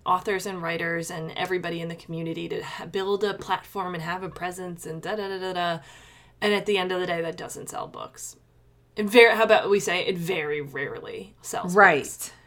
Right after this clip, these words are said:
Speaker 2: Right.
Speaker 1: And what does sell books is writing them.
Speaker 2: Uh-huh.
Speaker 1: Whether it's this book or the next book that makes it. So it's just, like, a good
Speaker 2: Yeah.
Speaker 1: reminder to, that these things are built to be addictive, to be a little preachy. They are built by
Speaker 2: Right.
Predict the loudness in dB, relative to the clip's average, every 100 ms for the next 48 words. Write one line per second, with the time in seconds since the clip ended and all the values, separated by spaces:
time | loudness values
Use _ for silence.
0 | -18 -2 0 0 -4 -8 -2 0 0 0
1 | 2 2 2 0 0 -2 -8 -8 -6 -4
2 | -4 -6 -12 -14 -14 -20 -20 -8 0 2
3 | 0 -4 -2 0 0 0 0 -4 -6 -8
4 | -4 -6 -6 -8 -8 -6 -6 -8 -10 -10
5 | -8 -8 -6 -6 -6 -8 -8 -10 -20 _
6 | _ _ _ _ _ _ -20 -10 -2 0
7 | 2 0 -2 -6 -4 -4 -2 -2 2 4
8 | 4 4 2 0 -4 -6 -6 -8 -6 -4
9 | -2 -4 -6 -8 -8 -6 -6 -6 -4 -2
10 | -2 -6 -6 -4 -2 -2 -4 -4 -8 -10
11 | -8 -8 -8 -10 -8 -10 -10 -10 -10 -2
12 | 4 6 6 4 2